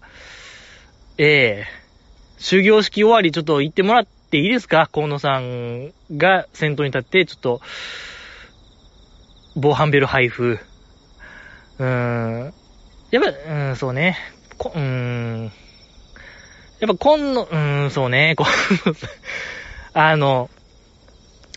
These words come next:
やっぱ小学生、小学生ってやっぱ子供ですから、あくまでも、やっぱそういうジャラジャラした大人を見ると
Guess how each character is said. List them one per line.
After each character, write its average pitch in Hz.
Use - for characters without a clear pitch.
や 180
っ 175
ぱ 151
小 226
学 381
生、 -
小 294
学 339
生 -
っ 147
て -
や 135
っ -
ぱ -
子 -
供 233
で 160
す -
か 139
ら、 139
あ 131
く -
ま 151
で 160
も、 151
や 127
っ -
ぱ 123
そ 131
う 123
い 123
う 117
ジ 113
ャ 147
ラ 226
ジ 220
ャ 180
ラ 131
し -
た 131
大 143
人 165
を 180
見 160
る 131
と 127